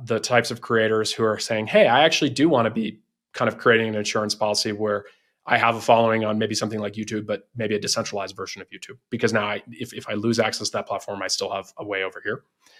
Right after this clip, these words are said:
And I think that the permissionless innovation that will start to happen in the kind of decentralized social networking protocols where anyone can go build a client, which doesn't exist on, on Twitter today, doesn't exist on Instagram or YouTube.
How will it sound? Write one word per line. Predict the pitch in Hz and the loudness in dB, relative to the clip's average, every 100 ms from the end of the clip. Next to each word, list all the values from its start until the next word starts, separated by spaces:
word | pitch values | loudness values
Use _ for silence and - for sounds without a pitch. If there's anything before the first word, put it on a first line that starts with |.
| - _ _ | -20 _ _
And | 165 160 151 139 - | 6 8 8 6 4
I | 120 | 4
think | 127 | 4
that | - | 4
the | 120 | 0
permissionless | - 131 131 139 127 123 | 4 6 6 6 6 6
innovation | 110 113 120 | 6 4 4
that | 113 | 0
will | 110 | 0
start | - 104 | 2 2
to | 101 | 2
happen | 104 107 139 143 - _ _ _ - | 0 2 0 -2 -12 _ _ _ 2
in | 123 123 123 120 | 4 4 0 -2
the | 110 | -2
kind | 104 113 | 2 2
of | 98 - _ _ | 2 -6 _ _
decentralized | 127 143 147 143 147 147 | 0 4 4 6 8 8
social | 147 139 143 | 6 2 -2
networking | - 139 139 147 | 0 -2 0 2
protocols | 143 143 143 147 113 | 4 6 8 6 6
where | 113 110 104 - - | 4 2 0 -12 -2
anyone | 107 117 123 | 2 4 4
can | 123 | 4
go | 123 | 6
build | 123 120 | 6 4
a | |
client, | - 123 131 139 | 4 4 4 2
which | 180 - | -4 -4
doesn't | 98 95 | -6 -8
exist | 98 98 110 - | -8 -4 -2 2
on, | 113 117 117 | 2 2 0
on | 117 110 113 | -2 -4 -2
Twitter | - 120 | 0 2
today, | 117 120 123 135 - 117 104 | 4 6 6 4 -4 -12 -6
doesn't | 98 98 | -6 -6
exist | 98 107 - | -4 -2 0
on | 117 | 0
Instagram | 117 120 131 135 - _ _ | -2 -2 -4 -4 -8 _ _
or | 127 | 4
YouTube. | 135 135 147 147 | 4 6 4 4